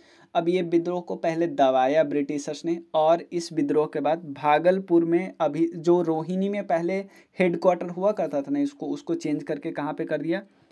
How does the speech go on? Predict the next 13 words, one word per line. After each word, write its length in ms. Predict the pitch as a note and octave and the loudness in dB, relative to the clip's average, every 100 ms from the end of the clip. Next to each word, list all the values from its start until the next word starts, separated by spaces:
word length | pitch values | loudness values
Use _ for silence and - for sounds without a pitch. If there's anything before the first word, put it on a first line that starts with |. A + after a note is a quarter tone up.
| _ - | _ -18
भागल-, 580 | C#3+ C#3+ C3+ C#3+ F#3 G3 _ _ _ _ _ _ _ | -10 -4 -4 -4 -8 -12 _ _ _ _ _ _ _
भागलपुर 1000 | C#3+ C#3 C#3 D#3+ G#3 _ _ _ - C#3+ | -8 -6 -4 -6 -10 _ _ _ -10 -10
में, 180 | - E3 - - | -10 -16 -18 -10
रोहिणी 420 | C#3+ D3 D#3 E3+ | -4 -4 -2 -2
से 280 | E3+ A3 A#3 _ _ C#3+ | -2 -4 -6 _ _ -12
भागलपुर 480 | C3+ C3+ C3+ C#3 | -8 -6 -6 -8
में 140 | C3+ C3+ | -12 -12
कर 120 | C#3 | -16
दिया। 240 | B2 C3 - _ _ _ _ _ _ _ _ _ - - F3 | -16 -18 -20 _ _ _ _ _ _ _ _ _ -20 -12 -8
उसके 260 | E3+ G3+ | -2 0
बाद 220 | D3+ B2+ - _ - - - - - - - - _ - - _ _ - | 0 -2 -6 _ -14 -14 -12 -18 -18 -20 -20 -20 _ -20 -20 _ _ -14
इसमें 380 | D#3+ - F3 F#3+ | -14 -6 -6 -4
कुछ 240 | F3+ F#3 | -6 -10